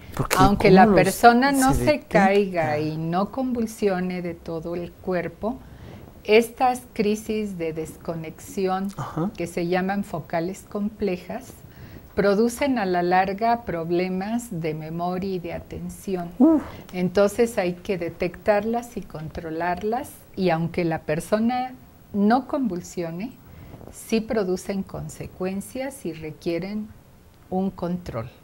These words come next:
Speaker 2: A veces tenemos este tipo de crisis y enseguidita viene una convulsión generalizada.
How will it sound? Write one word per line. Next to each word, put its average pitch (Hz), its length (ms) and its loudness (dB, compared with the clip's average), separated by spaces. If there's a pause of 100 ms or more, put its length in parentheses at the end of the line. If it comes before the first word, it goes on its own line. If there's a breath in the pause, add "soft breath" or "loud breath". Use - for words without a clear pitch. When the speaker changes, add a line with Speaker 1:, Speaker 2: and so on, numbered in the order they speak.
(400 soft breath)
Speaker 2:
A 185 120 6
veces 262 420 2
tenemos 202 500 -2
este 208 280 -2
tipo 208 340 -6
de 190 140 -4
crisis 208 600 -6
y 185 100 6
enseguidita 185 800 0
viene 180 320 -2
una 185 200 -6
convulsión 170 800 -6
generalizada. 175 920 -6